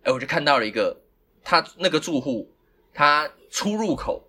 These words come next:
就他也不是车库，他那个，那个，那个地方他没车库，他就是他家的大门，哦，一打开来，然后他会有个通道，啊，到了那个接近马路的地方，他就开了一个门，那那个门的左右两侧就都是围墙。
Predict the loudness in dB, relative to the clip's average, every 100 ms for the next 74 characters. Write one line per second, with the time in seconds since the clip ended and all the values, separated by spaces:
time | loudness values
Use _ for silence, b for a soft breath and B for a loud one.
0 | _ 2 4 4 2 -4 -2 0 0 2
1 | 0 -2 -2 -2 -2 -2 -2 -2 -4 -6
2 | -8 -8 -12 -14 -4 0 0 -2 0 0
3 | 2 2 4 2 2 -12 -6 -4 -4 -2
4 | -4 0 0 0 -2 -4 -2 0 0 -2
5 | -6 -2 -2 -2 -2 -2 -6 b b b
6 | _ _ -4 -4 2 4 4 0 2 2
7 | 2 -4 -2 0 0 0 0 0 -2 -4
8 | -6 -2 -4 -2 -4 -4 0 0 2 0
9 | -4 -4 -8 -16 _ b b 2 4 4
10 | 4 2 2 2 2 0 -2 0 2 2
11 | 0 -4 -6 -6 -6 _ -8 -4 2 2
12 | 2 -6 -4 -4 -4 -8